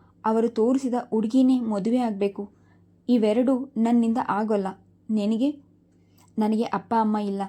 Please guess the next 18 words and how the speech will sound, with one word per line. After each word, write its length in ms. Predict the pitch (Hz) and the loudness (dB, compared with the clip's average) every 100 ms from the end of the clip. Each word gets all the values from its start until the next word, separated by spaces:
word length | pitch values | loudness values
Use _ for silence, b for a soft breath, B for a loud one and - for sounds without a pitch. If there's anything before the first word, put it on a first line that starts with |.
| - _ - | -12 _ -14
ಹೀಗಾಗಿ 480 | - 214 208 208 220 | -4 -2 0 0 -2
ಅವರುಗಳು 540 | 220 220 226 226 220 226 | -2 -2 0 0 0 0
ಮಾತು 380 | 208 214 240 | 0 -2 -2
ಕೇಳೋ 420 | 262 240 226 233 - | -2 2 2 0 -4
ಸಂದರ್ಭವೇ 720 | - 214 202 226 240 240 254 | -8 -4 -2 0 0 2 2
ಬರೋಲ್ಲ. 320 | 214 202 202 202 - b b b b - | 2 2 0 -2 -10 b b b b 0
ಆದರೆ 400 | 240 247 247 247 | 0 2 -2 0
ನನಗೊಬ್ಬ 440 | 240 254 240 220 233 - | 2 2 2 0 -2 -4
ಅಣ್ಣ 220 | 202 247 | 0 2
ಇದ್ದಾನೆ, 500 | 262 185 202 196 202 _ _ _ - | 2 0 -4 -6 -10 _ _ _ -4
ಅವನು 300 | 208 208 214 | -2 0 -2
ಆಗಾಗ್ಗೆ 640 | 202 190 196 220 220 233 226 - - | -4 -4 -2 0 0 -2 -4 -10 -2
ನನ್ನನ್ನು 400 | 233 240 226 247 | 2 2 2 0
ಕೇಳ್ತಾ 440 | 247 208 254 247 | 2 2 2 -2
ಇರ್ತಾನೆ 380 | 202 196 196 202 - | -4 -4 -6 -8 -6
ಮದುವೆ 300 | 208 202 254 | -2 2 2
ಮಾಡ್ಕೊ 380 | 233 202 196 196 | 2 -2 -2 -2
ಅಂತ." 200 | 190 | -2